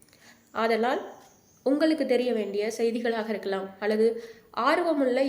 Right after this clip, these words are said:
ஏதேனும் ஒரு நூல்களாக இருக்கலாம். அது என்னவென்று நீங்கள் கமெண்ட் பாக்ஸில் கொடுத்தீங்க அப்படின்னா அதை பார்த்துவிட்டு நான் உங்களுக்கு பதில் சொல்லவும், வாசித்து தெரிந்ததை சொல்லவும்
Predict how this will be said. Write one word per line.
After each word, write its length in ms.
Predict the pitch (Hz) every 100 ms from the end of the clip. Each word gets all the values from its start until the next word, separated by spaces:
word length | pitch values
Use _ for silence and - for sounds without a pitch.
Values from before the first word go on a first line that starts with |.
| 233
ஏதேனும் 400 | 233 247 269 220
ஒரு 140 | 196 254 - - - -
நூல்களாக 560 | 247 311 339 254 220 240
இருக்கலாம். 400 | 208 196 196 196 - - - - _ _ _ _ - _ -
அது 200 | 226 226
என்னவென்று 580 | 233 262 349 277 233 247 - - - - _ _ _ -
நீங்கள் 400 | - 269 285 202 - - - - - _ _ - _ _ _ _ _ _ _ -
கமெண்ட் 340 | 240 254 262
பாக்ஸில் 400 | 233 226 - 220 233
கொடுத்தீங்க 400 | 208 247 220 214
அப்படின்னா 380 | 190 185 196 311 - - _ _ _ - -
அதை 220 | 214 214
பார்த்துவிட்டு 640 | 220 226 226 233 214 214 262
நான் 300 | 226 240 294
உங்களுக்கு 380 | 262 220 214 226
பதில் 340 | 214 202 226 -
சொல்லவும், 360 | 208 190 196 - - - _
வாசித்து 460 | 220 240 247 285 269
தெரிந்ததை 500 | - 240 269 262 240
சொல்லவும் 460 | 226 202 185 202